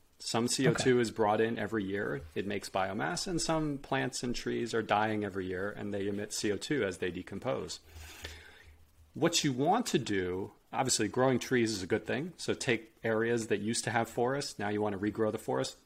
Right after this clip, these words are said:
Speaker 1: That's excellent. You want to turbocharge that.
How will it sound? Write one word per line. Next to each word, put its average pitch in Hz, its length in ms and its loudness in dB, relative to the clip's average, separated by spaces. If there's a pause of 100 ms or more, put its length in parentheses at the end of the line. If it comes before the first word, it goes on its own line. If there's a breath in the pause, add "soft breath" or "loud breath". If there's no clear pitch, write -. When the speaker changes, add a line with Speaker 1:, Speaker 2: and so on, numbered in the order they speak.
(180)
Speaker 1:
That's - 340 0 (100)
excellent. 90 520 0 (560 soft breath)
You 131 100 0
want 156 220 4
to - 80 -6
turbocharge 151 580 2
that. - 320 -8